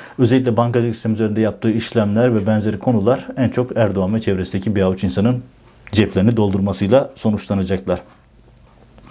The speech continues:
Şimdi geçtiğimiz günlerde Washington Post, yani, e, toplantıdan bir gün sonra Washington Post'ta bir haber çıktı. Haberin kaynağı Ukrayna is-,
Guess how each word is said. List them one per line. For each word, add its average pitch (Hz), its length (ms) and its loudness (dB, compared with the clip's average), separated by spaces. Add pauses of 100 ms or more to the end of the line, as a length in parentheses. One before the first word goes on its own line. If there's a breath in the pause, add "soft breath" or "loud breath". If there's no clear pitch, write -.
(580 loud breath)
Şimdi 151 200 4
geçtiğimiz 165 400 4
günlerde 143 500 4
Washington 127 460 -2
Post, 110 240 -2
yani, 107 200 2 (140)
e, 107 200 0
toplantıdan 123 560 0
bir 139 80 -2
gün 139 120 0
sonra 101 240 0
Washington 107 460 0
Post'ta 104 300 -2
bir 107 60 2
haber 98 320 0
çıktı. - 260 0
Haberin 120 300 2
kaynağı 127 360 0
Ukrayna 127 380 -2
is-, 117 180 -6